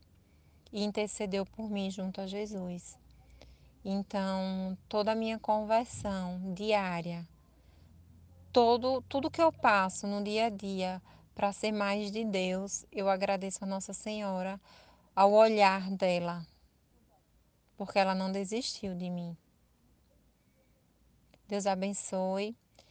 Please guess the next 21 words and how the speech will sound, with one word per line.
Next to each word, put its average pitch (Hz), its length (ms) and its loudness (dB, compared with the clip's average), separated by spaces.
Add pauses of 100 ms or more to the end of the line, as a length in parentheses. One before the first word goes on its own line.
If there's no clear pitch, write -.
(560)
que 214 460 -2
vocês 214 420 -2
perseverem. 214 1120 0 (420)
É 202 80 6
a 202 60 12
melhor 214 320 4
escolha 214 340 -2
que 214 140 -4
vocês 208 260 -4
estão 214 280 -4
fazendo, 185 640 -6
se - 240 -10
consagrar 190 600 -4
a - 20 -6
Jesus 190 360 -4
através 185 600 -4
das 190 200 -2
mãos 190 300 -2
de 196 200 -4
Nossa 196 340 -6
Senhora. 190 520 -8